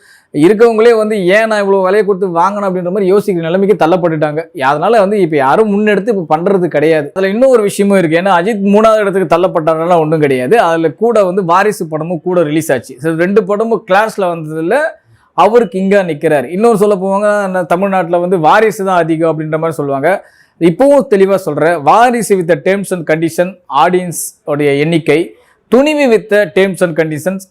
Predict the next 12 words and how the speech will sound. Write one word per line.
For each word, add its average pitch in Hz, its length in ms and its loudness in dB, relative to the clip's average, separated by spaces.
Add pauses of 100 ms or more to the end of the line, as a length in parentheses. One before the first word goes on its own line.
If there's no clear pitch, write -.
audience 175 380 0
உடைய 147 200 -2
எண்ணிக்கை 165 380 0
பாத்தீங்கன்னா, 143 440 -2
துணிவு 214 320 2
திரைப்படத்தை 147 480 -2
தான் 214 360 -2
த-, 156 380 -2
தமிழ்நாட்டில் 170 440 -4
அதிக 190 300 2
பார்வையாளர். 156 460 0
அதாவது, 220 320 -2